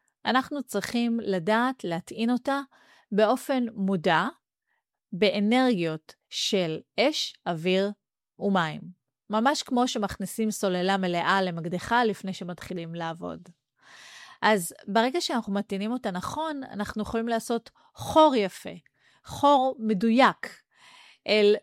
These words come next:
מעבר לאשליות של עולם החומר. אבל לפני שנצא לתרגל את ההטענה הזאת,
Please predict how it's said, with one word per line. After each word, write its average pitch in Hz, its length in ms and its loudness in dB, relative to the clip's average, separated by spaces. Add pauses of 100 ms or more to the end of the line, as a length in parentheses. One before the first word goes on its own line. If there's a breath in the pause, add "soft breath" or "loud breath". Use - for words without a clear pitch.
מעבר 214 760 2 (100)
לאשליות 196 1120 -2 (140)
של 185 500 -2
עולם 160 480 -4 (120)
החומר. 165 440 -6 (1300 loud breath)
אבל 277 440 4 (240)
לפני 214 420 -4
שנצא 226 640 -2 (380)
לתרגל 185 540 0
את 214 120 -2
ההטענה 190 480 -2
הזאת, 233 420 0